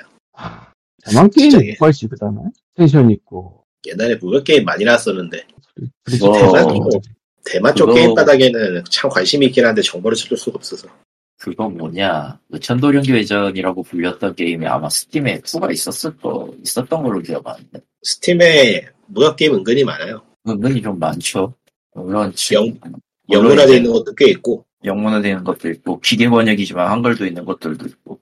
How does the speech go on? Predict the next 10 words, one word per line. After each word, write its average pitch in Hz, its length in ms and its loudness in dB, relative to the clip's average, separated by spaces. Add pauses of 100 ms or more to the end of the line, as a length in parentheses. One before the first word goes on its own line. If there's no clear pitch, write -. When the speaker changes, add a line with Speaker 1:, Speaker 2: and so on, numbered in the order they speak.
Speaker 1:
아, 110 640 2 (520)
아, 101 160 -2
진짜네. 113 600 4 (380)
어, 107 300 0 (500)
은근히 156 500 8
미묘한 151 380 4
게임들이 170 460 0
많이 131 220 -4
들어와 123 220 -4
있네. 104 200 -10